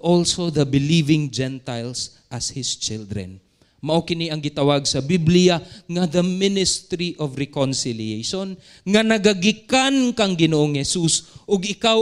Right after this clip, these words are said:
ug ako karon gitawag na pod sa ingon ana nga ministry. Nag-ingon ang ikaduhang Korinto cinco, dieciocho hangtod sa diecinuebe. "Ug kining tanan gikan sa Dios nga mao ang nagpasiguli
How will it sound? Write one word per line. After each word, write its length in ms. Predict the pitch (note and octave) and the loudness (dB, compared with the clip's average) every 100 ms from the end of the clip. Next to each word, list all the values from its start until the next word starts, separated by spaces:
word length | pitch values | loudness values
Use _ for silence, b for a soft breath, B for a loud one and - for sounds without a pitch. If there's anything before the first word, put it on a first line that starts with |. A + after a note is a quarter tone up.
| G#3+ | 2
ug 160 | F#3 F#3 | 2 0
ako 320 | - C4 B3 | 0 2 4
karon 480 | A#3 G#3 G#3 E3+ D#3 B B | 4 6 6 2 0 B B
gitawag 640 | D#3 G3+ - F#3+ G3 F3 | 0 2 4 4 4 2
na 160 | D#3+ E3 | -2 0
pod 320 | - F3+ D#3+ | 4 4 4
sa 160 | - E3 | -2 2
ingon 320 | D#3 D3 C#3+ | 2 2 0
ana 400 | B2+ C3 C3 B2+ | -2 -6 -8 -10
nga 160 | B2 G#2+ | -10 -8
ministry. 640 | G2+ F#2+ - - G#2 - _ _ _ _ _ _ b b _ | -8 -10 -10 -12 -16 -18 _ _ _ _ _ _ b b _
Nag-ingon 480 | D3+ D#3+ E3+ F3 F3 | -6 -4 0 0 0
ang 160 | E3+ E3 | -6 -8
ikaduhang 560 | D#3 F3 D#3+ E3 D#3 | -6 -2 2 2 2
Korinto 480 | D#3+ D#3+ D#3+ D#3+ D#3 | 0 0 0 -2 -2
cinco, 560 | - F#3+ F#3 F3+ E3+ C#3 | 0 -2 -6 -2 -2 -2
dieciocho 560 | C#3 F3 D#3+ - D#3 | -4 -4 -4 -4 -6
hangtod 400 | D3+ D3+ D#3+ D3 | -8 -8 -8 -8
sa 80 | D#3 | -8
diecinuebe. 720 | C#3 C3 C3 A#2 G#2 F#2+ F2+ _ b b b - | -8 -8 -8 -10 -10 -12 -16 _ b b b -2
"Ug 80 | G#3+ | 0
kining 400 | A3+ A3 A#3 G#3+ | 4 4 4 2
tanan 480 | G3+ G#3+ A3+ A3 F3 | 2 2 2 -2 -2
gikan 320 | G#3 A3+ A3 | 0 0 0
sa 160 | - | 0
Dios 640 | G3+ G3 F#3 C3 - B B B B | 2 2 2 0 -4 B B B B
nga 160 | F#3 F#3+ | 0 2
mao 480 | G3+ G3 A3 A#3 F#3+ | 4 4 4 4 0
ang 240 | F#3 G3+ G3 | -2 -4 -2
nagpasiguli 1300 | G3+ E3+ - G3+ - G#3 D#3+ - C#4 C#4+ G#3+ - | -2 -4 -2 0 2 0 -6 0 4 6 4 0